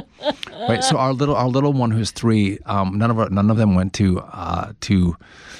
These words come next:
Speaker 2: preschool, but she goes to preschool 'cause she
Speaker 1: Mm-hmm.
Speaker 2: needs services. She has Down syndrome.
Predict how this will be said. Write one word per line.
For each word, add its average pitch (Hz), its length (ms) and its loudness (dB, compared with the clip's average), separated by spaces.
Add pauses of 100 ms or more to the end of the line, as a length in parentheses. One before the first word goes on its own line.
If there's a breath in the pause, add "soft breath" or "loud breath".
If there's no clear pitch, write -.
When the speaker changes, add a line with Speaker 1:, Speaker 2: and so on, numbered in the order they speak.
(340 loud breath)
Speaker 2:
preschool, 95 680 -2
but 113 140 -2
she - 160 0
goes 117 180 0
to 104 80 -4
preschool 90 420 -2
'cause 98 140 0
she - 80 -4
Speaker 1:
Mm-hmm. 87 80 2
Speaker 2:
needs 98 160 2
services. 87 420 -2
She - 120 -4
has 87 120 0
Down 90 200 0
syndrome. 87 360 2